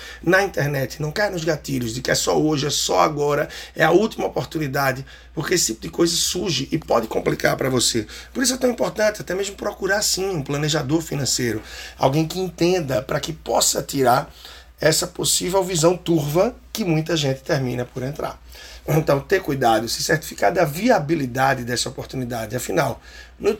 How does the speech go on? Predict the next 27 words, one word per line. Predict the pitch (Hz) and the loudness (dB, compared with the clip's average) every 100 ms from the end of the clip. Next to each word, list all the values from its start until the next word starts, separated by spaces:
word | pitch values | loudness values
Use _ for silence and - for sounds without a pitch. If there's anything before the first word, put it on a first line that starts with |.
| - | 2
não | 233 | 4
tem | 208 277 | 4 2
como | - 185 185 139 | 4 4 4 2
dar | 131 - | 0 2
retorno | 147 143 160 147 | 0 0 -2 0
de | 139 | -2
dois | 127 165 170 | 0 2 2
por | - 139 | -2 -4
cento | - 135 131 | -2 -2 -2
ao | 127 | -2
dia, | 127 123 | 0 0
de | 123 | 0
cinco | 135 - 262 339 | -2 0 0 0
por | 349 - | -2 -2
cento | - 139 135 | 0 0 2
ao | 127 | 2
mês, | 123 127 | 2 2
de | 143 | 0
dez | 135 175 170 | 2 4 4
por | - - | -2 -4
cento | 151 139 | -4 -2
ao | 139 | -2
mês. | 127 117 113 - - - | 0 -4 -6 -12 -20 -4
Afinal, | - 175 - 151 117 - - | 0 2 2 0 0 -10 -8
o | - 147 | -4 -4
próprio | - - - 233 | 2 2 2 2
rendimento | 208 202 185 147 120 - | 2 2 2 2 2 -4